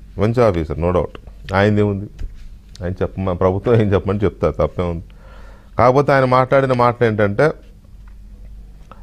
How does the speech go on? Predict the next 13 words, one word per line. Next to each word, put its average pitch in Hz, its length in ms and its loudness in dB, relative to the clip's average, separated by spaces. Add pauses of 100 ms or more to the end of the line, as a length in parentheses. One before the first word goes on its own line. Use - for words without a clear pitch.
(1300)
ముందుగా 127 240 6
గెస్టులను 120 400 2
పరిచయం 117 360 4
చేస్తాను. 95 480 2 (1040)
ఆంధ్రప్రదేశ్, 123 640 4
ఆ, 98 180 8
పరిరక్షణ 107 600 2
సమితి 92 480 2 (1040)
అధ్యక్షులు 95 500 0
డాక్టర్ 87 340 0
కొలికిపూడి 98 440 2
శ్రీనివాసరావు 92 500 2
గారు 92 240 0